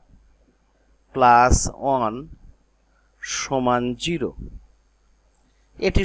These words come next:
সূত্র, নাইন টেন এই সূত্র রয়েছে। Implies ওমেগা মাইনাস ওয়ান সমান জিরো অথবা ওমেগা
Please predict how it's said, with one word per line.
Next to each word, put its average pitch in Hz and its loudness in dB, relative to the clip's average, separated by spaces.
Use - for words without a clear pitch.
সূত্র, - -8
নাইন 135 2
টেন 127 0
এই 117 -2
সূত্র - -10
রয়েছে। 151 0
Implies 139 0
ওমেগা 190 0
মাইনাস 120 -2
ওয়ান 123 0
সমান 123 -4
জিরো 107 -2
অথবা 147 0
ওমেগা 180 2